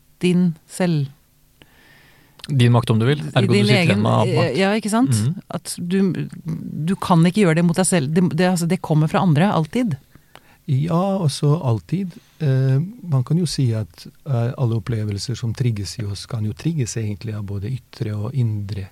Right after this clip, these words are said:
Speaker 3: triggere.
Speaker 1: Mm.
Speaker 3: Hvis du, eh, igjen og hypotetisk skulle ha hatt et veldig trøblete forhold til ditt eget sinne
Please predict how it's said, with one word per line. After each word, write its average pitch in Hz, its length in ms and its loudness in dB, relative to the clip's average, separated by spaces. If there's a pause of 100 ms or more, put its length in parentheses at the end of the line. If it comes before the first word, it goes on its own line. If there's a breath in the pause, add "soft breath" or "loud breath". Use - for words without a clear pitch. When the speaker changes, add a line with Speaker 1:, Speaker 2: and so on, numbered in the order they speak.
(120)
Speaker 3:
triggere. 120 460 -4 (140)
Speaker 1:
Mm. 156 320 0 (520 loud breath)
Speaker 3:
Hvis 143 260 -2
du, 127 320 0 (320)
eh, 131 240 0
igjen 120 520 0
og 104 180 -4
hypotetisk 104 920 -8
skulle 113 320 -6
ha 107 220 -4 (160)
hatt - 240 -10
et 110 120 -8
veldig 107 240 -4
trøblete 101 440 -4
forhold 95 400 -8
til - 120 -6
ditt 98 160 -8
eget 98 220 -6
sinne 104 300 -8